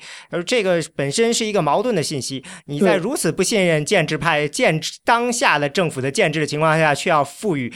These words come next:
Speaker 1: 政府一个管理六分之一的全民G D P的一个机会，这个，呃，你怎么能说服人家去相信、你去信任政府能做好这件事呢？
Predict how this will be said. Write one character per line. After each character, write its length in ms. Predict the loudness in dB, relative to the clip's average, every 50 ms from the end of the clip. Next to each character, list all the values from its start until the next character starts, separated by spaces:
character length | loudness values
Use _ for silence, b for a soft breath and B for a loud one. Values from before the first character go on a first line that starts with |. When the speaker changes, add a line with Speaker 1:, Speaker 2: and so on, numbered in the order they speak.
| B B B
Speaker 1:
政 220 | 0 0 2 0
府 200 | 0 -2 -4 -4
一 200 | -4 -2 -2 0
个 200 | 0 2 0 0 B B B B B
管 280 | 0 2 2 4 4
理 280 | 2 0 -2 -4 -6 -10 -8
六 200 | -2 0 2 2
分 220 | 4 2 2 2
之 120 | 0 -2 -2
一 140 | 0 0
的 100 | 2 0
全 200 | 2 2 0 0
民 200 | 2 2 2 0
G 140 | 0 -2 -2
D 140 | -2 -2 -4
P 160 | -2 -2 -2
的 80 | 0 0
一 100 | 0 2
个 140 | 0 0 0
机 180 | 0 0 0
会， 220 | 2 2 2 0 B -6 B B B B _ _
这 240 | 0 2 4 4 4
个， 540 | 4 2 2 4 2 2 0 -2 -4 -6 -12 _ _ _ _ _ _ -18
呃， 80 | -16 -16 -16 -16 -18 -18 -14 -10
你 100 | -8 -4
怎 140 | -2 0 0
么 60 | 2
能 120 | 2 0 2
说 220 | 2 2 2 2
服 100 | 4 2
人 160 | 2 2 2
家 80 | 2 2 2
去 160 | 2 2 2
相 340 | 0 2 2 4 4 4 2
信、 220 | 0 0 -2 -2
你 20 | -2
去 140 | -4 -6
信 200 | -4 -2 0 0
任 140 | 2 2 2
政 160 | 2 0 0
府 80 | -2 -4
能 140 | -6 -6 -2
做 120 | -2 0
好 140 | 0 -2 -4
这 80 | -6 -6
件 180 | -4 -4 -4
事 140 | -4 -6 -8
呢？ 100 | -10 -12